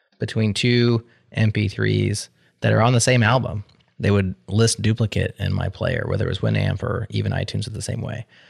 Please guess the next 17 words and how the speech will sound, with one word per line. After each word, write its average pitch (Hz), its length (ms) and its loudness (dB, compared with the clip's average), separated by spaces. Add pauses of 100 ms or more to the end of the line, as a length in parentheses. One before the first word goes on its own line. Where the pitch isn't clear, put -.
(240)
But 117 140 -2
there 123 100 4
was 123 160 2
this 120 120 2
satisfying 127 760 2
moment 113 520 0 (360)
when 110 200 2
you 104 120 2
took 120 360 0 (320)
those 107 300 2
duplicates 110 760 -2
and 107 180 0
you 104 240 0 (320)
reconciled - 760 0 (140)
to 110 100 -2
a 104 80 0
single 117 680 0